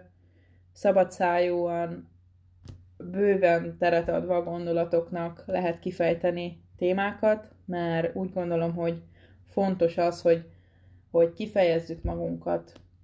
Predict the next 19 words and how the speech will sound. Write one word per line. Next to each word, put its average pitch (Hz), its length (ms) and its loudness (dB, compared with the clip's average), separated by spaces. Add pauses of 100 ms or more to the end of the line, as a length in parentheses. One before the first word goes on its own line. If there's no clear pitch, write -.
(280)
mindegy, 175 440 -2
hogy 160 340 -2
írásban, 180 580 0
mindegy, 160 300 -6
hogy 160 100 -8
szóban, 170 420 -4
vagy 160 120 -6
bármilyen 165 720 -2
egyéb 165 320 -2
formában, 214 880 0 (200)
és - 80 -12
ennek 170 320 -4
itt 165 140 -10
tere 170 260 0
és 165 160 -4
helye 165 280 0
van, 202 420 -2
úgyhogy 165 240 -8
emiatt 170 440 -6